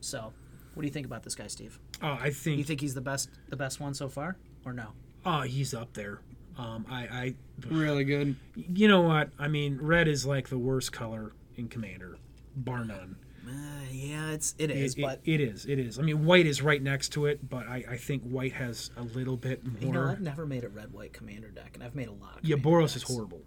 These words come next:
Speaker 2: It's, it's the worst color combination
Speaker 3: They're
Speaker 2: in
Speaker 3: starting to
Speaker 2: Commander.
Speaker 3: give 'em, like, uh, some unique things, though.
Speaker 2: Yeah, but that
Speaker 3: Like
Speaker 2: we'll,
Speaker 3: Feather?
Speaker 2: we'll, we'll, okay, sure.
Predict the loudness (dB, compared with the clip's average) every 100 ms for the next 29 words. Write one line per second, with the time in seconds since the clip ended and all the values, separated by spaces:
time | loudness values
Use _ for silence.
0 | -10 -8 -6 -6 -6 -2 0 4 6 4
1 | 0 -4 -4 -6 -6 -2 8 10 10 8
2 | 8 8 8 6 4 4 2 4 2 0
3 | -2 -4 -2 0 2 2 0 0 0 0
4 | 0 -2 0 2 0 2 0 2 0 4
5 | 4 8 8 12 12 12 8 0 2 2
6 | 0 -12 -12 -14 -14 -6 -6 -4 -6 -6
7 | -8 -8 -8 -8 -10